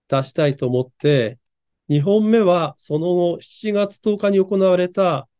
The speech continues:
実は、えー、全日使用の会長の田中華道先生のお話を受けて少しこう感じたことと、つい最近行われました中で、秋山先生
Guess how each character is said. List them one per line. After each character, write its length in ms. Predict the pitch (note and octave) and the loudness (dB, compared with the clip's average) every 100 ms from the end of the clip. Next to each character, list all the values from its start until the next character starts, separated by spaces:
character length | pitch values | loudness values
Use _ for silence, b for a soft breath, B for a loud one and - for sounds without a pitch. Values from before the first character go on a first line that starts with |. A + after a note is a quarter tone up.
| _ _ _ _ _ | _ _ _ _ _
実 260 | F#3+ - | -14 -2
は、 240 | C#4+ D#3 D3+ | 0 2 0
え 120 | C3+ | -2
ー、 40 | B2+ | 0
全 180 | D3 | 0
日 80 | E3 | -2
使 220 | D3+ - | -6 -6
用 100 | F3 | -2
の 80 | C3+ | -2
会 200 | C3+ C#3 | 0 -4
長 180 | C3+ C#3 | -2 -2
の 160 | C3+ C3+ | -2 -2
田 180 | C#3+ | -2
中 240 | D3+ E3+ F#3 | -2 -2 -2
華 140 | G#3+ | 0
道 120 | G#3 | -2
先 180 | D3 C#3 | -2 -4
生 160 | A#2+ B2+ | -4 -4
の 140 | A#2+ | -4
お 60 | A#2+ | -4
話 720 | C3 B2+ C3 - B2+ B2 - _ _ _ _ _ - | -4 -2 -4 -2 -2 -2 -4 _ _ _ _ _ 2
を 300 | D#3+ D3+ F3 | 4 4 2
受 200 | F3 D3+ | 0 0
け 20 | |
て 220 | C#3+ C#3+ | 2 2
少 220 | B2+ - | 0 -4
し 100 | C#3+ | -6
こ 140 | - A2+ | -4 -6
う 40 | |
感 260 | - C3+ C3 | -2 0 0
じ 140 | C3 | -2
た 120 | C3+ | -4
こ 140 | C3 C#3+ | -4 -2
と 140 | C#3 | -2
と、 480 | C3+ F3+ D#3+ A#2+ - _ _ _ _ _ _ _ _ _ _ _ _ - | 0 2 4 2 -2 _ _ _ _ _ _ _ _ _ _ _ _ -2
つ 120 | A3+ | -2
い 80 | F#3+ | 0
最 200 | E3 D3+ | 0 2
近 200 | D3+ C#3+ | 0 2
行 140 | D3+ | 0
わ 220 | D3 D3 | 2 2
れ 80 | D3 | 2
ま 140 | D3 | 0
し 100 | D3 | -4
た 200 | - C#3 | -4 -4
中 300 | A#2+ D3 C#3 | -2 -4 -4
で、 380 | B2 C3+ A#2 G#2+ _ _ _ _ _ _ _ | -2 -2 -2 -6 _ _ _ _ _ _ _
秋 260 | C#3 C#3+ B3 | -8 -4 0
山 200 | C4 F3 | 2 2
先 220 | D3 C3+ | 0 -2
生 400 | - C3 A2+ | -2 -2 -2